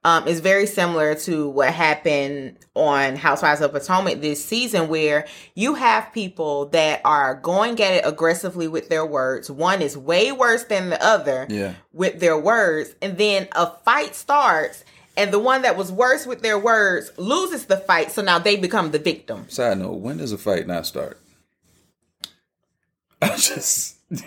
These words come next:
Speaker 2: I don't even watch it. I don't even watch it. And half of the time I get on there, I say, "Oh, they fighting again. Oh, okay."
Speaker 1: Well, this is a physical fight.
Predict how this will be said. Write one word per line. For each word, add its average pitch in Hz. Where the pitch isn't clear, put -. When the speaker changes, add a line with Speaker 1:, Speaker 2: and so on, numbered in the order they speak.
Speaker 2:
I 180
don't 226
even 165
watch 139
it. -
I 160
don't 190
even 151
watch 131
it. 101
And 104
half 131
of 123
the 123
time 117
I 123
get 131
on 120
there, 110
I 113
say, 110
"Oh, 117
they 101
fighting 107
again. 95
Oh, 120
okay." 95
Speaker 1:
Well, 196
this 226
is 165
a 143
physical 160
fight. -